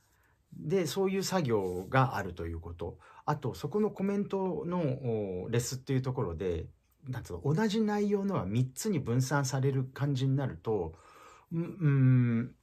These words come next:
取ってく進行とか、頭の中の僕の回転が鈍いもんで、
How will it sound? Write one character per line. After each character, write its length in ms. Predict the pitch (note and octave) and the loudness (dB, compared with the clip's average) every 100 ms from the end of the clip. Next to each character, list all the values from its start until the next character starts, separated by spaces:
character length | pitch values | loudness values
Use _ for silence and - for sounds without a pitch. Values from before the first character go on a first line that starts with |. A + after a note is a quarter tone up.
| _ - | _ -8
取 160 | - G#3 | -2 -2
っ 40 | |
て 160 | - C3 | 0 0
く 80 | C3 | 0
進 300 | - C3 B2+ | 0 2 2
行 220 | B2 B2+ | 0 0
と 160 | B2+ - | -2 -2
か、 260 | G#2+ F#2 | 0 0
頭 320 | G2 E3+ E3+ | 2 0 0
の 120 | E3+ F3 | -2 -4
中 180 | B2+ | -4
の 80 | F#2+ | -4
僕 240 | F2 A#2 D#3+ | -4 -2 -2
の 100 | D#3 | -2
回 220 | D#3+ D#3 | -2 -2
転 160 | E3 | 0
が 100 | D#3 | 0
鈍 300 | D3 C3 C3 | 4 6 6
い 60 | A2+ | 4
も 160 | F2+ E2 | 2 -2
ん 120 | D#2 | -2
で、 360 | F2+ E2 E2+ | -2 -2 -6